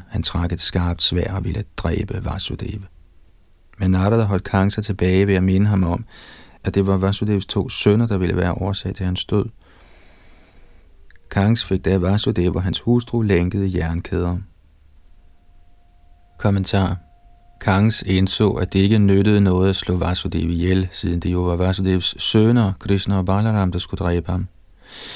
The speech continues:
Ifølge acharyerne gav Narad desuden Kangs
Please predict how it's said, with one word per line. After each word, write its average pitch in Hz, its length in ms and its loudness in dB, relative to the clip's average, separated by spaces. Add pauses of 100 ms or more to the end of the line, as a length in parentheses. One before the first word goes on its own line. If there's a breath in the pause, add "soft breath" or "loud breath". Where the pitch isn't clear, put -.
(240 loud breath)
Ifølge 107 440 2
acharyerne 104 760 0 (100)
gav 90 240 2 (100)
Narad 95 400 0 (320)
desuden 92 420 2
Kangs 95 440 -2